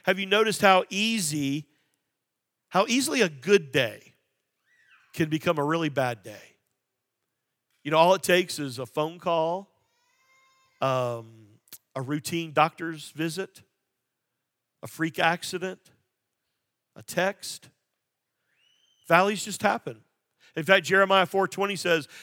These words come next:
"Disaster follows disaster. The whole land lies in ruin.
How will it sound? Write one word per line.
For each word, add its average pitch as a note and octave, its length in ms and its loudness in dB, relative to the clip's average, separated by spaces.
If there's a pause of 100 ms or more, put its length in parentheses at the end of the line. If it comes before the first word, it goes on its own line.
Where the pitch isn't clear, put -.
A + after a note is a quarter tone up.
(140)
"Disaster E3+ 680 4
follows F#3+ 460 2
disaster. F3+ 640 -2 (220)
The D#3 100 0
whole G3+ 380 2
land G3+ 400 2 (100)
lies F3 380 4
in E3+ 180 -6
ruin. G3 340 0